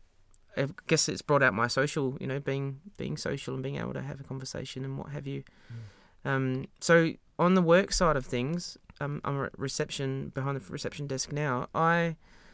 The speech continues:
Speaker 1: I guess anything I can learn and help with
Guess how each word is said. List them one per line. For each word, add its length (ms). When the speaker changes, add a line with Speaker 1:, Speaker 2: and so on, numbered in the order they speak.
Speaker 1:
I 40
guess 160
anything 400
I 120
can 320
learn 280
and 140
help 240
with 400